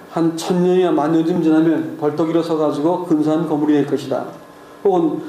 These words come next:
이 폐허가 되어진, 이 지진으로 폐허가 되고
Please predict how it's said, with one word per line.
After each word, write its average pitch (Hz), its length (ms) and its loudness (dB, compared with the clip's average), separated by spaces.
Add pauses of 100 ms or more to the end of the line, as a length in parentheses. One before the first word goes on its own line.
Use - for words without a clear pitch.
(120)
이 165 320 2
폐허가 190 440 2
되어진, 170 580 0 (380)
이 151 160 4
지진으로 170 460 0
폐허가 170 380 2
되고 147 520 0